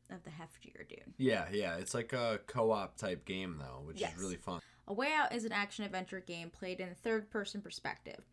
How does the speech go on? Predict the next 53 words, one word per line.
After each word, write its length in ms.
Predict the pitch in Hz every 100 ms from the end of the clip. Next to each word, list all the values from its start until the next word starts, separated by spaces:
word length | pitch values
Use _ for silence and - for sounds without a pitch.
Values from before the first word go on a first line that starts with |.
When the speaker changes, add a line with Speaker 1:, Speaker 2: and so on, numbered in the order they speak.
| - - -
Speaker 1:
So 180 | -
it's 160 | 214 -
specifically 720 | - - 240 233 262 240 262
designed 480 | 233 233 202 196 202
for 140 | 190 180
split 280 | - 190
screen, 420 | - - 330 349 302
meaning 340 | 214 196 202
that 640 | 202 190 190 185 185 - -
you 220 | - 208
can 120 | 208
either 160 | 196 190
play 240 | - 196
it 100 | 185
online 420 | - 185 202 208 220
as 120 | 220
multiplayer 600 | 220 220 226 214 202 196
or 160 | 185 185
you 100 | 190
can 80 | 185
play 160 | -
it 80 | 196
with 100 | 196
somebody 300 | - 196 196
with 300 | 185 196 -
you, 240 | 180 151 175 - -
which 140 | 208
is 120 | 220
really 180 | 220 220
cool 300 | 208 233 170
'cause 200 | 170 196
we 80 | 196
got 140 | 180
to 60 | 185
play 260 | - 180 170
it 160 | - _ _
side 200 | - 196
by 80 | 170
side. 420 | 190 190 135 113 -
Speaker 2:
Yeah, 260 | - 143 113
and 180 | - 110
considering, 600 | 123 117 143 139 143 139
like, 400 | 127 113 - - -
every 400 | 117 104 123 113
damn 400 | 113 104 101 92
T 240 | 104 98
V 380 | 85 92 90 87
out 340 | 85 87 -
there 240 | 82 80 78
that 120 | 73
you 180 | 87 85
can 200 | 87 82
buy 480 | 85 82 80 78